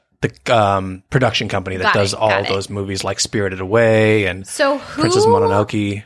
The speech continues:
Speaker 2: in this cast is, like, an anime, not cast, in this crew, or on, someone on the write-, <laughs> in the writing staff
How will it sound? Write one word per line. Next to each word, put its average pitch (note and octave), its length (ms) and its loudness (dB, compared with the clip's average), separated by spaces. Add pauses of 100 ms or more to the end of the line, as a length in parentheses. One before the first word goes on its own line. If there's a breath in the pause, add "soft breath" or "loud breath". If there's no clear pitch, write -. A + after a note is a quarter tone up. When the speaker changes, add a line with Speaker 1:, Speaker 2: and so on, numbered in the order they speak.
(220)
Speaker 2:
in C#4+ 300 -2
this B3 260 -4
cast F#3 840 -4 (420)
is, G#3 200 0
like, G3 180 -2
an F#3+ 100 -6
anime, F3 680 -4
not A3+ 220 0
cast, E3 440 -6
in G#3+ 200 -6
this G#3 160 -6
crew, F#3 760 -4 (260)
or G3+ 220 2
on, G#3+ 140 2 (120)
someone F4 360 -2
on A4 320 0
the F4+ 120 -2
write-, A#3 420 -2
<laughs> - 60 -12
in B3+ 180 0
the B3+ 100 2
writing G#3+ 400 0
staff F3 640 -2